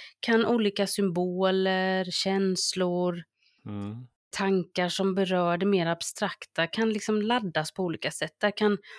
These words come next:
Speaker 1: ordet Gud då bli en symbol för något tryggt och något gott, men det kan också bli en straffande impuls i vår
Speaker 2: Mm.
Speaker 1: inre värld.
Speaker 2: Det låter väldigt intressant.
Speaker 1: Mm, <laughs> visst gör det.
Speaker 2: Mm.
Speaker 1: För Gud på något sätt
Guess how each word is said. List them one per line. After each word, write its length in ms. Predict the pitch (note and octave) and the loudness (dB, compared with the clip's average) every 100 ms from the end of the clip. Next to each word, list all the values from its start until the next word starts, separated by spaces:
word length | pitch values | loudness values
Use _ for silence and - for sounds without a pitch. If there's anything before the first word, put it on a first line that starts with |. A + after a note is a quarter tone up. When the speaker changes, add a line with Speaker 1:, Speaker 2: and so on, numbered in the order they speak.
| - | -6
Speaker 1:
ordet 400 | - G3+ F#3 F#3 | 2 2 2 -4
Gud 380 | - F#3+ A3+ B3 | -2 0 2 0
då 120 | F#3 | 0
bli 180 | D#3 E3 | -2 0
en 100 | D#3+ | 0
symbol 460 | D#3 E3+ D#3+ D#3 D3+ | 0 0 0 0 -2
för 140 | - | -2
något 260 | D3+ C#3 - - | -6 -6 -8 -4
tryggt 360 | C4 C4 - A#3 | -2 -2 -4 0
och 60 | |
något 240 | G#3+ G#3 - | 0 -2 -6
gott, 380 | - D#3 - - | -4 -4 -4 -4
men 100 | A#3 | -2
det 80 | A#3 | 0
kan 180 | A#3+ G#3+ | 2 0
också 260 | - - | 0 -6
bli 120 | E3 | -4
en 80 | D#3 | -4
straffande 840 | C#3+ - E3+ E3 - - C3+ C3+ C3+ | -4 -4 -4 -4 -8 -8 -6 -4 -4
impuls 640 | C#3+ - D3 - - - - _ _ - - _ - | -4 -4 -6 -4 -6 -8 -12 _ _ -20 -20 _ -2
i 160 | G3+ E3+ | 0 2
vår 180 | E3 | 2
Speaker 2:
Mm. 120 | F#3+ E3+ | 2 2
Speaker 1:
inre 300 | C#3+ C#3 D3 | 2 0 -2
värld. 420 | D3 - D#3 - - _ _ _ - _ _ _ _ | -2 -4 -8 -14 -20 _ _ _ -20 _ _ _ _
Speaker 2:
Det 60 | - | 0
låter 300 | A2 B2+ C3 | 4 4 4
väldigt 380 | B2 A2 G2 G2 | 2 2 0 -4
intressant. 680 | A2+ - - G#2+ A#2 - - | -6 -6 -10 -10 -12 -18 -2
Speaker 1:
Mm, 220 | C4 B3+ G#3 - - | 2 2 0 -4 -10
<laughs> 240 | - - | -18 -8
visst 260 | A#3 - - | -6 -6 -8
gör 160 | F#3 D3+ | -8 -8
det. 120 | - | -12
Speaker 2:
Mm. 380 | B3+ F#2+ F#2+ B2+ C#3+ - - - | -10 -10 -8 -10 -12 -20 -20 -4
Speaker 1:
För 60 | G#3 | -2
Gud 480 | F#3+ A#3 C#4+ - | 2 2 0 -4
på 80 | - | -2
något 220 | B3 F#3+ | 0 0
sätt 300 | - F3+ D#3 | 0 -2 -2